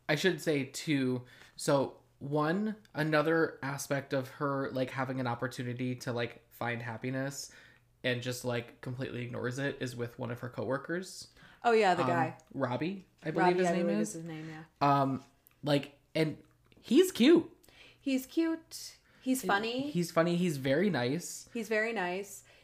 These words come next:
Speaker 2: He's clearly into her because he not only brings her flowers, but he brings her kid a
Speaker 1: Right.
Speaker 2: toy, a model, a, like, a model plane or something.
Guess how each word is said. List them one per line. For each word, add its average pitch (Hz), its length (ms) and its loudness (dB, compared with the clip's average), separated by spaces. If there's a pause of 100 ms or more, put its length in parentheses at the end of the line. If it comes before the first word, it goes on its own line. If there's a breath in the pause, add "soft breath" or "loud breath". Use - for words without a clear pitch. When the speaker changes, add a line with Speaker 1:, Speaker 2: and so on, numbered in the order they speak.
Speaker 2:
He's 254 280 -2
clearly 247 760 -2
into 220 260 -2
her 170 220 -2
because 170 280 -4
he 208 100 -6
not 202 180 2
only 233 180 -2
brings 185 280 -2
her 202 120 -4
flowers, 170 420 -2
but 180 220 -2
he 196 160 -10
brings 175 320 -6
her 190 100 -6
kid 175 280 -6
a 160 60 -8 (720 loud breath)
Speaker 1:
Right. 147 340 0
Speaker 2:
toy, 143 420 -4 (220)
a 170 140 -8
model, 139 560 -6
a, 170 120 -2
like, 156 180 -4
a 151 140 -12
model 151 360 -6
plane 139 260 -14
or 131 80 -12
something. - 320 -18